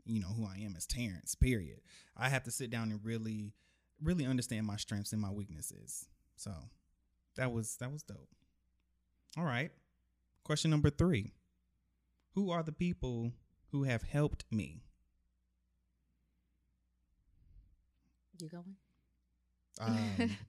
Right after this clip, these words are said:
Speaker 2: <laughs>
Speaker 1: and like I said, this is, this is a very long list. <laughs> I can, I can keep going.
Speaker 2: Right.
Speaker 1: But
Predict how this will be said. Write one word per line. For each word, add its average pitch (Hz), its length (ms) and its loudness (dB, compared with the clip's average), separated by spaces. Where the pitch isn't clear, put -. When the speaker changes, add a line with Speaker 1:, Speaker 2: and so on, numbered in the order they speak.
Speaker 2:
<laughs> - 400 -20
Speaker 1:
and 117 80 -6
like 113 140 -4
I 113 40 -4
said, 120 180 -8
this 135 200 -4
is, 113 120 -8
this 123 220 -8
is 123 80 -2
a - 20 0
very 127 280 2
long 127 300 2
list. 127 520 -2
<laughs> - 40 -2
I 131 120 6
can, 151 260 6
I 131 80 2
can 139 180 2
keep 143 240 -2
going. 110 460 0
Speaker 2:
Right. 156 300 -8
Speaker 1:
But 113 280 0